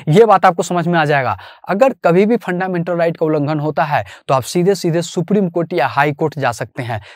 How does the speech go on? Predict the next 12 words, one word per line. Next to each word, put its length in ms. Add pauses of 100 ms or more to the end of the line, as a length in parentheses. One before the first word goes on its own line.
सीधे 320
सीधे 240
सुप्रीम 440
कोर्ट 200
या 100
हाई 200
कोर्ट 180
जा 140
सकते 280
हैं। 200 (200)
सुप्रीम 400
कोर्ट 300